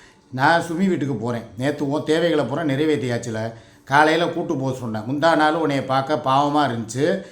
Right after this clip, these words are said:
அண்ணா நகர் போயிட்டு வந்து அலைஞ்சிட்டு வந்துட்டு பிச்சைக்காரி மாதிரி வந்தேன். ஆளை பார்க்கறதுக்கே ஒரு வி-, இது மாதிரி மெலிஞ்சு போயி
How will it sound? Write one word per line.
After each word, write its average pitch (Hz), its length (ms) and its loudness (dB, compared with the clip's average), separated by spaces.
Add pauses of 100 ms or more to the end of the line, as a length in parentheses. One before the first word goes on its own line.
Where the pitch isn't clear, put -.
(200)
அண்ணா 170 260 6
நகர் 156 240 2
போயிட்டு 147 260 2
வந்து 147 240 2
அலைஞ்சிட்டு 147 420 2
வந்துட்டு 127 380 -4
பிச்சைக்காரி 147 360 0
மாதிரி 147 200 2
வந்தேன். 120 360 -2 (360)
ஆளை 147 280 4
பார்க்கறதுக்கே 143 680 2
ஒரு 123 360 -2 (300)
வி-, 147 180 2
இது 147 200 2
மாதிரி 127 260 6 (520)
மெலிஞ்சு 175 360 2
போயி 156 640 0